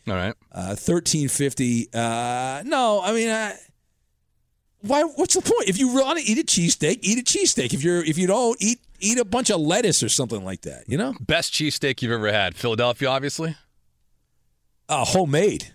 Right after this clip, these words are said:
Speaker 2: Uh,
Speaker 1: Oh, come on.
Speaker 2: Homemade.
Speaker 1: Get
Speaker 2: No,
Speaker 1: over
Speaker 2: no, no,
Speaker 1: yourself.
Speaker 2: no, no. Let me tell you something.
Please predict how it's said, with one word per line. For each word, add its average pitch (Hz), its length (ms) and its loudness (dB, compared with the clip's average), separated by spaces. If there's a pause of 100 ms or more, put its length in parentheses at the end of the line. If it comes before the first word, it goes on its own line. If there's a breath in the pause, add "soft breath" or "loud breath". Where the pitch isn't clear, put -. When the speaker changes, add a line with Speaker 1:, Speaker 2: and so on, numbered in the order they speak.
Speaker 2:
Uh, 104 540 2
Speaker 1:
Oh, 85 200 -4
come 98 260 -2
on. 85 180 -2
Speaker 2:
Homemade. 180 600 2
Speaker 1:
Get 147 80 2
Speaker 2:
No, 196 80 4
Speaker 1:
over 254 100 0
Speaker 2:
no, 247 60 0
no, 247 80 -2
Speaker 1:
yourself. 95 280 -2
Speaker 2:
no, 196 80 -2
no. - 140 -2
Let 202 100 -2
me 214 60 -2
tell 226 160 -2
you 196 60 0
something. - 260 -4